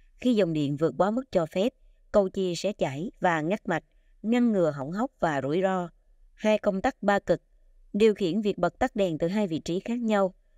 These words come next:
Công tắc ba cực cho phép bạn bật hoặc tắt đèn từ cả hai vị trí,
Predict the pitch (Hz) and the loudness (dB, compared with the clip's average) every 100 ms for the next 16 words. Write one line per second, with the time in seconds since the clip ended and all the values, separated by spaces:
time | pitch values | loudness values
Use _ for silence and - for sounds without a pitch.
0 | _ - 202 185 247 208 190 - 156 _ | _ 0 2 2 -2 0 0 0 -2 _
1 | 190 254 277 180 143 147 - _ _ 180 | 0 0 -2 -2 -2 -6 -10 _ _ 0
2 | 170 _ _ - 170 _ 247 - 214 165 | 0 _ _ -4 -4 _ -4 0 -2 -2
3 | 147 156 151 190 170 143 135 165 180 | -2 -2 -2 -4 -4 -4 -4 -4 -4